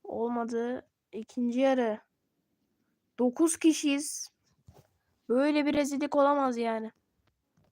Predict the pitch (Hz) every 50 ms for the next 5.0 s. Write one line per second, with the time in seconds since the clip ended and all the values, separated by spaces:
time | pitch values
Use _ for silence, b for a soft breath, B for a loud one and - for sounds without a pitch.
0 | - - - - - _ _ _ _ _ _ _ _ _ _ - - 220 226 240
1 | 262 277 285 277 262 262 - 269 - - 311 277 294 311 294 277 285 294 311 302
2 | 269 247 247 - _ _ _ _ _ _ _ _ _ _ _ _ _ _ _ _
3 | _ _ _ _ _ _ _ _ _ _ _ _ _ _ - 254 233 220 226 220
4 | 202 202 208 208 - - 214 202 208 208 214 208 208 202 - - - - - _